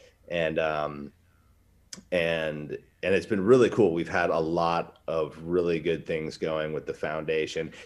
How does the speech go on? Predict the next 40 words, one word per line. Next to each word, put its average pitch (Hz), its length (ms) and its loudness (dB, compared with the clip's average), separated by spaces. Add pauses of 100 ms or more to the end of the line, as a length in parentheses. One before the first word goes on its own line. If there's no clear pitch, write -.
They're, 107 240 4
they're 113 220 2
a 110 40 6
little 127 260 6
bit 120 160 2
slow 113 300 0
right 101 300 4
now, 90 800 -2
just 90 220 -4
'cause 82 120 -12
we're, 95 120 0
like, 85 180 -2
kind 95 320 -2
of 90 180 -2
getting 87 460 -2
several 85 380 -4
projects, 82 880 -2 (500)
um, 71 560 -6 (920)
uh, 73 340 -4
off 92 260 0
the 90 80 -4
ground. 85 300 0
We're 87 80 2
in, 82 120 -2
like, 80 260 -4
the, 78 300 -2
the 78 80 -6
baby 80 360 -4
stages 76 540 -8
of, 73 280 -10
of 78 220 -4
our, 73 340 -4
our 73 160 -4
upcoming 76 460 -8
projects, 76 540 -6
and 71 80 -14
so 76 120 -10
we're 73 80 -8
still 76 220 -8
kinda, 76 420 -6